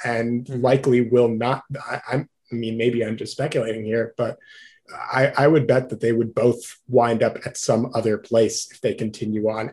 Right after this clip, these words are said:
Speaker 1: after, uh, you know, the next couple of years. I, I wouldn't be shocked at all. So I think you're definitely onto something about kind of the state of the league being that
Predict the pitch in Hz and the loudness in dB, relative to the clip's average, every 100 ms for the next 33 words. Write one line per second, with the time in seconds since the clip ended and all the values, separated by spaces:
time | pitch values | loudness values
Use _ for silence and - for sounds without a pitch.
0 | - 113 - 123 117 - _ _ _ - | -6 -6 -2 0 0 -4 _ _ _ -6
1 | 127 113 117 120 135 117 113 117 113 - | -2 0 0 -2 -4 -6 -4 -6 -6 -10
2 | - 123 110 107 107 120 110 104 - - | -8 -8 -6 -6 2 4 4 0 -12 -20
3 | - - 139 131 131 120 113 113 107 123 | -18 -8 -6 -2 0 0 -2 -4 -2 -2
4 | 107 - 117 117 107 - _ - 143 143 | -2 -4 -4 -4 -6 -12 _ 0 6 8
5 | 143 190 156 - _ _ _ _ _ - | 8 4 2 -6 _ _ _ _ _ 0
6 | 139 131 143 165 151 123 123 110 - _ | 4 6 4 4 2 4 4 4 0 _
7 | _ _ 139 135 135 127 123 - 113 110 | _ _ 2 4 4 2 -2 0 -2 0
8 | 113 110 - 113 107 117 - - 127 120 | -4 -4 -6 -6 -4 -6 -4 2 4 4
9 | 110 104 113 113 107 120 107 107 104 104 | -2 -4 -2 -4 -4 -4 -4 -4 -6 -8